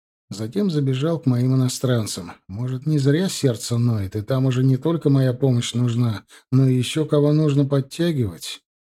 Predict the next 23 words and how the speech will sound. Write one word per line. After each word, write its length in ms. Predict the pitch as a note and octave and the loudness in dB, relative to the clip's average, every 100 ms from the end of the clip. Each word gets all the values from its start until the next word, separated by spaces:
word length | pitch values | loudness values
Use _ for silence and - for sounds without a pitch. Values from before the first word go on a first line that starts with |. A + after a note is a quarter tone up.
| _ _ - | _ _ -12
Долго 500 | F#2 G#2 F3+ G#3 G#3 | -4 0 2 2 0
ждал, 240 | D#3 E3+ | 2 0
когда 300 | E3+ C#3 B2+ | 0 -2 0
откроют 460 | C3+ - C#3+ C#3+ B2+ | -2 0 2 2 0
дверь. 360 | A#2 A2+ G#2+ F2+ | 0 0 -2 -4
Все 300 | - G#2 G2 | -12 -10 -10
стало 340 | - G2+ F2 | -10 -8 -8
понятно, 560 | F2+ F#2 C#3+ D#3 C#3+ C#3 | -8 -2 0 0 -2 -2
когда 340 | B2+ B2 E3 | -2 0 0
она 140 | E3 D3 | 0 0
отворилась 560 | C#3+ C#3+ D#3 D#3 C#3 | 2 2 4 2 2
не 120 | C3+ | 0
полностью, 720 | B2+ D#3 F3 E3+ D3 - B2+ | 2 2 2 2 0 0 0
и 40 | A#2+ | 0
в 60 | |
щель 400 | - - D#3+ E3 | -4 -4 0 2
выглянул 520 | C3+ C#3+ D3+ D3+ D3 C3+ | 4 2 2 2 2 2
закутанный 580 | B2 A#2 D3 C#3 C3+ | 0 0 0 2 2
по 160 | A#2 A#2+ | 2 -2
пояс 300 | A#2 C#3 B2+ | 2 2 2
в 120 | - | -4
простыню 540 | - A#2 - B2 C3 A#2+ | -4 -4 -2 0 2 2
Альфредо 640 | G#2+ B2+ D#3 E3 D#3 | -2 -2 0 2 0